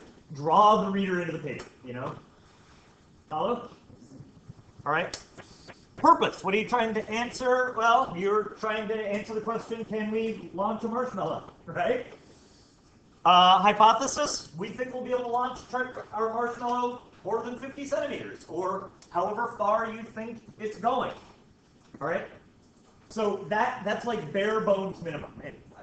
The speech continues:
for ninety-nine percent of you, I'm guessing that's what you're gonna do. Somebody in my fourth hour said, "Well, can we do further experimentation?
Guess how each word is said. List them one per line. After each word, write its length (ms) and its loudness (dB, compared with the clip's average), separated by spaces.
for 240 -4
ninety-nine 520 -4
percent 300 -10
of 80 -8
you, 80 -4
I'm 120 -6
guessing 320 -8
that's 180 -6
what 100 -14
you're 160 -14
gonna 180 -12
do. 60 -16
Somebody 380 -2
in 60 -2
my 120 -2
fourth 400 4
hour 320 0
said, 240 -4
"Well, 260 -2
can 160 -10
we 140 -8
do 240 -10
further 300 -4
experimentation? 840 -8